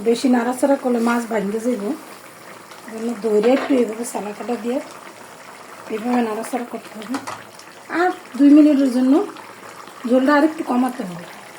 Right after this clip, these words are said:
ধনিয়া পাতা দিয়ে দেবো। মাশাআল্লাহ, দেখতে কতটা লোভনীয়, ইয়ামি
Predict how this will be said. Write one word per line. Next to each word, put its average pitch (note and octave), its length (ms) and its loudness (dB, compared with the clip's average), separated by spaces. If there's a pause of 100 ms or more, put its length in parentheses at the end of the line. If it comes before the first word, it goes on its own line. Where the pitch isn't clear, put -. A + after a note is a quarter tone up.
(640)
ধনিয়া B3 320 4
পাতা D4+ 260 0
দিয়ে B3+ 220 2
দেবো। B3 180 -2 (4000)
মাশাআল্লাহ, A#3 560 -2 (680)
দেখতে C4 340 2 (640)
কতটা C#4 320 6 (100)
লোভনীয়, A#3+ 440 6 (1500)
ইয়ামি C4+ 280 8